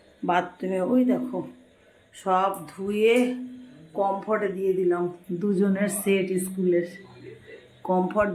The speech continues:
দিয়ে রেখে দিলাম যে হচ্ছে কালকে স্কুলে তো যেতেই পারবে না। আজকে স্কুল থেকে আসলো সাড়ে ছটায়, সব ভিজে কাদা টাদা মেখে সে বেতাল এক অবস্থা।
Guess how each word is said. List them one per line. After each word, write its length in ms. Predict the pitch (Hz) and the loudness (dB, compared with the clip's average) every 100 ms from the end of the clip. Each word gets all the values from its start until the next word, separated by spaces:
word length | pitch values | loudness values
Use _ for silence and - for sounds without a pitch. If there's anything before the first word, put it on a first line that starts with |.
| 196 | 0
দিয়ে 160 | 233 269 | 0 2
রেখে 240 | 220 - 196 196 | 0 -2 -2 0
দিলাম 240 | 220 247 254 - - - - - - - - - 202 185 | 2 4 4 2 -6 -14 -20 -20 -20 -20 -20 -12 -6 -4
যে 140 | 208 202 202 | -2 -2 0
হচ্ছে 420 | 190 185 - - 226 247 240 - | 0 -2 -6 -2 0 2 0 2
কালকে 360 | 190 185 190 247 262 247 | 2 2 0 -2 0 -2
স্কুলে 280 | - 202 202 | -4 -4 0
তো 40 | 240 247 | 2 2
যেতেই 300 | 196 185 202 233 | 2 0 -2 0
পারবে 240 | 190 165 165 | 0 0 0
না। 40 | 165 | 0
আজকে 200 | 170 190 208 | -2 -4 -6
স্কুল 240 | - 220 214 220 | -4 -2 0 -2
থেকে 140 | 220 233 | -2 -2
আসলো 180 | - 254 247 | 0 0 2
সাড়ে 240 | - 180 190 - | 0 0 0 -2
ছটায়, 340 | 185 - 160 - _ _ _ _ _ _ - | -8 -8 -12 -16 _ _ _ _ _ _ -6
সব 300 | 214 214 220 220 | 2 4 2 -2
ভিজে 460 | 175 202 202 190 226 220 | -8 -6 -4 0 0 2
কাদা 320 | 208 180 185 196 196 | 0 0 2 2 2
টাদা 280 | 185 180 185 170 | 0 2 2 2
মেখে 380 | 180 175 - 202 180 | 0 -2 0 0 0
সে 160 | - 202 180 156 | -4 -2 -2 0
বেতাল 520 | 196 196 208 185 185 175 | 0 4 4 6 4 2
এক 80 | 165 - 165 | -2 -6 -6
অবস্থা। 440 | 170 175 - 175 | -6 -8 -10 -12